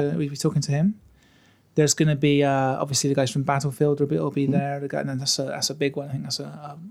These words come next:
Speaker 1: a really important
Speaker 2: That,
Speaker 1: one.
Speaker 2: uh, we said on our podcast for E three, Battlefield was, like, one of my favourite games
Speaker 1: Yeah.
Speaker 2: to play at E three.
Speaker 1: So I'm, I'm really looking forward to, to that. I, I think it's, uh, it's a funny year 'cause it's not a big year for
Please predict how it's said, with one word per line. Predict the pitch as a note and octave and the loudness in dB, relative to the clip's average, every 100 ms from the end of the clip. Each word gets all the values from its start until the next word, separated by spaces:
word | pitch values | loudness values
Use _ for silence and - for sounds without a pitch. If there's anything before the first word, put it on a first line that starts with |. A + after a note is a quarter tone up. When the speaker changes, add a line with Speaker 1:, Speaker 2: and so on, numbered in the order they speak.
| E3+ | -16
Speaker 1:
a | D3 | -6
really | C#3+ C#3 | -4 -2
important | C#3 D#3 D#3+ C#3+ | -6 -2 0 2
Speaker 2:
That, | G3 | 4
Speaker 1:
one. | D3 C#3 | 4 4
Speaker 2:
uh, | - - | -2 -2
we | C3 B2+ | 4 4
said | - A#2 | 4 4
on | A2 A2 | 4 4
our | G#2+ G#2+ | 2 0
podcast | G#2 - A2 A2+ G#2 - | -2 -2 0 0 -2 0
for | |
E | - | 0
three, | G#2+ - A#2 | 0 2 2
Battlefield | A#2 G2+ - G#2 - | 2 0 2 0 0
was, | G#2 - | -2 0
like, | - | 2
one | A2+ | 2
of | A2 | 2
my | G#2+ G#2+ | 2 0
favourite | - G#2+ - - | 2 0 0 0
games | G#2+ G#2 A2+ | 0 2 2
Speaker 1:
Yeah. | C3 | 0
Speaker 2:
to | B2 | 2
play | A2 G#2 | 0 0
at | |
E | G#2 | -2
three. | - A#2 A2 - _ _ - | 2 2 2 -2 _ _ -8
Speaker 1:
So | - | 0
I'm, | D3 D#3+ E3 | 4 4 4
I'm | E3+ D#3 | 4 4
really | F3 E3+ | 4 4
looking | D#3+ D#3 | 2 -2
forward | - D#3 D3 | 2 2 4
to, | - C#3+ - - | 0 -2 -4 -10
to | - | -4
that. | C#3+ C#3+ D3+ | -2 -2 -2
I, | D#3 | -4
I | D#3+ | -4
think | D#3 A3+ B3+ | 2 2 2
it's, | B3 - - | 2 0 2
uh, | G3 F#3 G3 G3+ _ _ _ _ | 2 4 2 -2 _ _ _ _
it's | - | -6
a | E3+ | -4
funny | - G#3+ A3 | 2 4 6
year | G3+ G3+ D#3+ | 4 4 0
'cause | - | 0
it's | D3 | 2
not | A3+ | 2
a | G3 | 2
big | G3+ F#3 | 2 2
year | E3+ F3+ E3 | 4 4 2
for | - F3+ D#3+ D#3 D3+ | 0 2 4 4 0